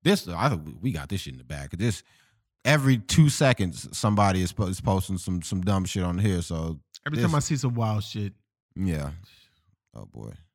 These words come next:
Speaker 2: Oh, I thought it was gonna show E T Q.
Speaker 1: Nah, this is my shit.
Speaker 2: Oh.
Speaker 1: And I don't follow nobody but help me in, in relationship advice.
Speaker 2: Oh.
Speaker 1: My stepfather, I think, wants to fuck me.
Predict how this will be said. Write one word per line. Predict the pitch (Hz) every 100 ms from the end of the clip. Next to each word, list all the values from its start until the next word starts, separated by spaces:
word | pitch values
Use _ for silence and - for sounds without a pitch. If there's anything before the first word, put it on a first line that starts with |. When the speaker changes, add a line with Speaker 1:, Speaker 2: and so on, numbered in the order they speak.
| _
Speaker 2:
Oh, | 170
I | 131
thought | 135 135
it |
was | 123 117
gonna | 123
show | 113 147 127 117 - - - _
E | 175
T | 147 151
Q. | - 147 110 _ _ _ _ _ _ -
Speaker 1:
Nah, | 92 76
this | 80 95
is | 76
my | 78 80
shit. | - 67 -
Speaker 2:
Oh. | 127 104 90
Speaker 1:
And | -
I | 82
don't | 80
follow | 78 85 78
nobody | 80 78 76
but | 73 71 -
help | 87 82 69
me | 78 71
in, | 71 58
in | 69 71
relationship | 69 73 69 67 67
advice. | 62 65 65 _ - 180
Speaker 2:
Oh. | 123 101 _ _ _ _ _ _ -
Speaker 1:
My | 82
stepfather, | 85 104 107 - 107 104 113 117 135 -
I | 90
think, | 90 110 113
wants | 87 80 -
to | 69
fuck | - 80 -
me. | 113 160 285